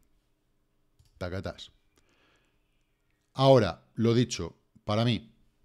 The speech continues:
¿vale? Para mí, lo que decía, la parte de este T P dos, la parte baja, eh, cincuenta y nueve mil aproximadamente, va a ser, que es este máximo de aquí, es la zona a batir, porque es la zona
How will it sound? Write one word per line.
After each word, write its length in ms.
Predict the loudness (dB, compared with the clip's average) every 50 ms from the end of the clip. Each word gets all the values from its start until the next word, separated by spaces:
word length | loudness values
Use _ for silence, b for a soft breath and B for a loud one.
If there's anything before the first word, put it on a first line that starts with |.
| _ -14
¿vale? 240 | -8 -6 -6 -6 -8
Para 260 | -8 -8 -8 -6 -4
mí, 160 | -4 -6 -8 -10 -16 -20 _ _ _ _ _ b b b b b b b _ _ _ -14
lo 80 | -12 -8
que 80 | -6
decía, 460 | -4 -4 -6 -6 -8 -12 -12 -12 -14 _ _ _ _ _ _
la 160 | -12 -12 -10
parte 220 | -10 -12 -12 -10 -12
de 40 | -12
este 180 | -12 -12 -12
T 100 | -14 -12
P 100 | -8 -4
dos, 200 | -4 -4 -2 -4
la 80 | -4 -6
parte 220 | -6 -8 -6 -4
baja, 420 | -4 -4 -2 -2 -2 -2 -2 -4 _ -12
eh, 420 | -10 -8 -6 -6 -6 -6 -6 -8 -8
cincuenta 340 | -10 -10 -8 -8 -8 -8
y 40 | -8
nueve 160 | -8 -6 -4
mil 100 | -2 -2
aproximadamente, 880 | -4 -4 -6 -8 -8 -6 -6 -4 -4 -4 -6 -4 -4 -6 -6 -6 -10 -16 _ -16
va 160 | -10 -10 -8
a 60 | -8
ser, 280 | -6 -8 -8 -8 -8 -12
que 120 | -18 -16
es 80 | -16 -16
este 160 | -16 -14 -12
máximo 320 | -12 -12 -12 -14 -14 -14
de 60 | -14
aquí, 300 | -14 -10 -8 -8 -8 -8 B B B B B B B
es 140 | -10 -8 -6
la 120 | -6 -6
zona 280 | -6 -6 -6 -4 -4 -4
a 220 | -6 -8 -8 -10
batir, 360 | -10 -8 -6 -6 -6 -6 -4
porque 520 | -6 -8 -8 -4 -4 -4 -4 -4 -6 _ -10
es 300 | -8 -8 -8 -8 -10 -10
la 160 | -10 -10 -10
zona 420 | -10 -8 -6 -6 -4 -6 -6 -10